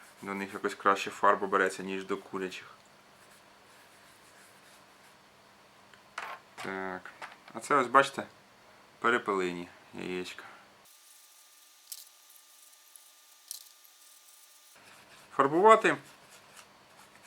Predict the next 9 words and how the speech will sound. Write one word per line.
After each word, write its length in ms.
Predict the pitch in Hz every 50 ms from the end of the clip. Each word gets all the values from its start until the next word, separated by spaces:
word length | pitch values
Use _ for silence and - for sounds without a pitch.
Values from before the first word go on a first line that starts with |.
| - - - - - - - - - - -
я 220 | - 104 127 143 151
буду 500 | 151 139 135 131 127 135 131 131 123 123 - - - - - - - - - - - - - - - - - - - - - - - - - - - - - - - - - -
аніліновими 800 | 120 123 127 135 139 147 156 156 143 127 113 113 110 110 104
барвниками, 720 | 98 101 107 107 107 110 110 107 - 135 143 160 160 156 147 - - - - - - - - - - - - - - - - - - - - - - - - - - - - - - -
які 220 | 110 - - - 120
використовують 760 | 117 113 - 123 113 110 - - - 127 123 117 113 110 104
для 180 | 104 104 107 104
фарбування 500 | - - 107 101 107 107 113 110 107 104
тканини. 480 | - - - 107 117 131 143 135 131